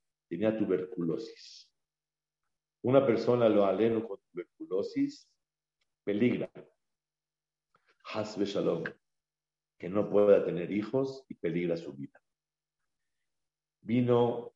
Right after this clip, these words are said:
Rav Shneur Kotler y le dijo a su papá, Rav Aaron Kotler, "Pa, ¿qué se hace en este caso?". Ella se quedó solita en la vida y no tiene a nadie en la vida. Estamos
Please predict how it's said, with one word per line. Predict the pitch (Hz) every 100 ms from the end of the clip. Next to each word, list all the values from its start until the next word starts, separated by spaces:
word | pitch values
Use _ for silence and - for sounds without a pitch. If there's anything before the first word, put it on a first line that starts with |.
| _
Rav | 92 87
Shneur | - 101 110 107
Kotler | - 107 - 87 - - _ _ _ _ _ _ _ _ _ _ _ _ -
y | 85
le | 82
dijo | 90 104 101
a |
su | - 82
papá, | 80 78 92
Rav | 85 82
Aaron | 90 92 90 90
Kotler, | 82 - _ - _ _ _ _ _ _ _
"Pa, | - 104 - - -
¿qué | 107 101
se | 95 80
hace | 78 76
en |
este | 73 - -
caso?". | - - _ _ _ _ _ _ _ _ _ _ _ _ _ _ _ _ _ _
Ella | 92 107 113
se | -
quedó | 92 95
solita | - 92 87 98 95
en | 82
la | 78
vida | 92 101 117 113 _
y | -
no | 87 92
tiene | 101 95
a | 82
nadie | 85 90 87
en | 82
la | 80 -
vida. | 101 113 120 _ _
Estamos | _ 92 90 90